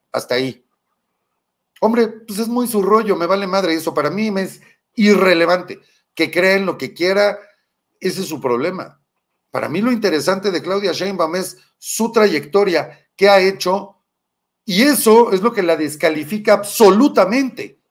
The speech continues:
para pretender dirigir este país, porque nos va a llevar a la ruina, a una dictadura, a un comunismo extremo, porque esas son sus creencias políticas,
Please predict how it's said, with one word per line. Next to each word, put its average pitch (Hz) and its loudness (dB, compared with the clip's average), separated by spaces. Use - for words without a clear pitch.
para 156 -2
pretender 165 -4
dirigir 185 -6
este 185 -4
país, 151 -4
porque 151 -12
nos 147 -6
va 165 0
a 165 -4
llevar 160 0
a 160 0
la 135 2
ruina, 175 -6
a 139 4
una 190 0
dictadura, 151 -2
a 147 2
un 175 -2
comunismo 165 -2
extremo, 170 -4
porque 151 -2
esas 202 -2
son 185 -6
sus 190 -12
creencias 170 -6
políticas, 247 2